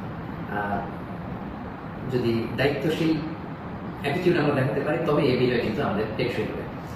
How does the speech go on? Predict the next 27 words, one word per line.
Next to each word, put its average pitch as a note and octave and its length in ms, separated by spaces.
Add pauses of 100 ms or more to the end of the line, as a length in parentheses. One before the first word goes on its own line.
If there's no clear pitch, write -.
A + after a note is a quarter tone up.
(200)
So, A#2+ 60
অনেক C#3 180
ধরনের C#3 180
ষড়যন্ত্র B2+ 640 (200)
আশেপাশে A#2 380
ঘুরপাক C3+ 320
খাচ্ছে, B2+ 260 (920)
দেশি A#2 300
বিদেশি। A#2 400 (240)
আমাদেরকে A2 300
সজাগ A#2+ 380
থাকতে B2+ 220
হবে, B2+ 160
সচেতন B2+ 440
থাকতে B2+ 200
হবে। C3 160 (540)
বিজয় C#3 340
উল্লাসে C3+ 260
মেতে B2+ 280
আমরা A2 180
যেন A2+ 140
আবার - 160
কোনো A#2 240
ভুল D3+ 160
করে B2+ 140
না G#2 60
বসি, G2+ 300